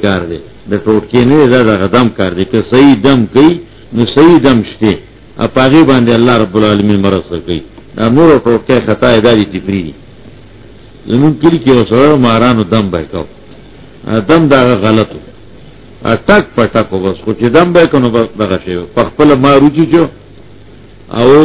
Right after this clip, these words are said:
چمیار مار وچیچو. نو ده منډه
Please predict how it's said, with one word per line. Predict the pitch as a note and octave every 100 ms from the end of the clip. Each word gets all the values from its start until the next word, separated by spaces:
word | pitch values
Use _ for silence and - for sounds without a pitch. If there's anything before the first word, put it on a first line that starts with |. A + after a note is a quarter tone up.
| C#3 - A#2+
چمیار | A2 A2+ A#2 F#2+ - -
مار | C3 D3
وچیچو. | B2+ F#2 F2+ E2+ D2+ - - - - - - - - G#2+
نو | A#2+
ده | D3+
منډه | C#3+ E3+ F3 D3+